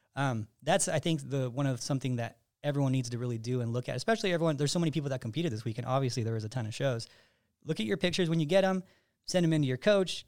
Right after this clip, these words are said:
get that analysis done, figure out what you need to work on from there and improve. So,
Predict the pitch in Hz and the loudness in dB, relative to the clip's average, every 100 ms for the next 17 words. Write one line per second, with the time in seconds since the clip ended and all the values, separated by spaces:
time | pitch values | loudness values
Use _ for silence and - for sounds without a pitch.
0 | _ - 170 156 151 143 139 139 139 151 | _ -4 0 2 4 2 0 -2 0 0
1 | 143 135 131 _ _ _ 156 143 135 135 | 2 0 -2 _ _ _ -4 0 0 0
2 | 135 120 117 120 123 113 110 107 107 107 | -2 -2 -2 -4 -4 -4 -4 -6 -6 -10
3 | _ _ _ 123 107 123 120 - _ - | _ _ _ -8 -8 -8 -12 -16 _ -20
4 | - 123 | -14 -6